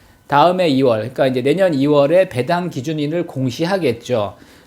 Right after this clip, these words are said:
뭐 당연히 기준일에 주식을 보유해야 배당을 주는 거죠.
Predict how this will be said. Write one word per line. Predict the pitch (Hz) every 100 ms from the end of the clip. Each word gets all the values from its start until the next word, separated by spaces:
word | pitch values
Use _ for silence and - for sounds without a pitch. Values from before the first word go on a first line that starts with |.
| -
뭐 | 202
당연히 | - 151 202 226 214 208
기준일에 | 147 151 208 185 185
주식을 | - 135 165 180
보유해야 | 120 131 151 147 143
배당을 | 135 135 131 135
주는 | 131 117 117
거죠. | 110 101 - 95